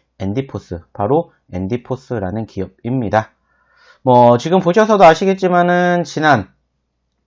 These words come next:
팔월 달 삼천 원대의 지지력을 보여주면서 고개를 들어주기 시작을 하더니 시월 달 만 오백 원까지 고개를 들어주면서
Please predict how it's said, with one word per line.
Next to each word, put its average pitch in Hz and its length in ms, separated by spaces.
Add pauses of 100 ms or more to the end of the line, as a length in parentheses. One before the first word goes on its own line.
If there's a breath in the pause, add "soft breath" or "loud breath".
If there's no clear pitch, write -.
팔월 208 500
달 117 180
삼천 175 460
원대의 175 760 (260 loud breath)
지지력을 214 560
보여주면서 135 720
고개를 139 400
들어주기 117 420
시작을 131 320
하더니 156 760 (200 soft breath)
시월 180 400
달 104 200
만 135 400
오백 120 420
원까지 117 760 (180 loud breath)
고개를 110 400
들어주면서 120 720